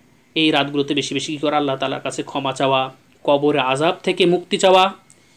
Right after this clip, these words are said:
জাহান্নামের আ-, সকালে, অর্থাৎ এইগুলো বিষয়ে আল্লাহ তাআলার কাছে চাওয়া, আল্লাহ তাআলার কাছে ক্ষমা প্রার্থনা করা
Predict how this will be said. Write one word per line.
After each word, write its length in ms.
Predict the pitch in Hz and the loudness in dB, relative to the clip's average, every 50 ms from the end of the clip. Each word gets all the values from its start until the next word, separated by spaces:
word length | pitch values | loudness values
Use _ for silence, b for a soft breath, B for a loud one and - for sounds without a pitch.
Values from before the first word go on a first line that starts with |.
| - 139 139 | -14 -4 -2
জাহান্নামের 560 | - 196 226 311 302 294 277 220 170 147 135 | 0 4 6 8 10 10 10 8 6 2 2
আ-, 120 | - 131 | 0 -2
সকালে, 360 | - 165 - 165 143 127 123 131 | -2 -2 0 0 0 0 0 -4
অর্থাৎ 380 | 147 147 - - 190 185 190 | -6 -6 -4 -4 -4 -4 -2
এইগুলো 640 | - 202 208 214 - - 220 175 165 165 170 165 170 | 0 -2 0 -2 -2 -6 -8 -8 -6 -2 -2 -2 -2
বিষয়ে 440 | 170 156 147 - - 160 175 - | -2 -4 -6 -4 -2 -2 0 0
আল্লাহ 260 | - 165 156 147 143 147 | -2 -2 -2 -2 -2 -2
তাআলার 240 | - 147 139 143 | -2 0 -2 -2
কাছে 240 | 139 151 143 - 156 | -4 -4 -4 -6 -6
চাওয়া, 280 | - - 131 131 135 139 | -2 0 0 2 2 0
আল্লাহ 200 | 151 147 131 135 | -2 -2 -4 -4
তাআলার 160 | - 135 139 | -6 -4 -4
কাছে 160 | 143 135 139 | -4 -4 -4
ক্ষমা 200 | - - 143 143 | -4 -4 -4 -2
প্রার্থনা 400 | 139 143 139 - - 165 160 160 | -2 -4 -6 -6 -6 -6 -6 -6
করা 240 | 160 - 202 226 294 | -4 -4 -4 -4 -4